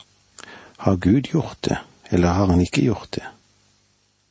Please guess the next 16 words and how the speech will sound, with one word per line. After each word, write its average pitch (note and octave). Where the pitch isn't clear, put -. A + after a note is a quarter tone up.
Men F#2
slik A#2
skal -
det G2
ikke G#2
være E2
for -
alltid. F#2+
Gud C3+
skal -
føre F#2+
dem G2+
tilbake F#2+
til G2+
landet. G2+
Da F#2+